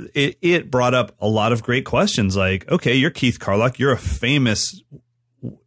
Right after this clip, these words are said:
world-renowned drummer. Do producers approach you and tell you to put a pillow in your bass drum? And how do you handle that?" You know? And he's like, "Oh, yeah, of course they do."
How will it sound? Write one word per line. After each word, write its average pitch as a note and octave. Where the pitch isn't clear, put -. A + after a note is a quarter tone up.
world-renowned A2+
drummer. G#2
Do A2+
producers C#3+
approach C3+
you A3+
and E3+
tell A#2+
you C3
to C3+
put B2+
a A2
pillow A#2
in D#3
your B2+
bass A2+
drum? A3
And F#2
how G#2+
do A#2+
you B2
handle B2+
that?" D#2+
You F2+
know? F#2+
And G2
he's F#2
like, E2+
"Oh, B2+
yeah, F2
of -
course D#3
they D#2
do." D2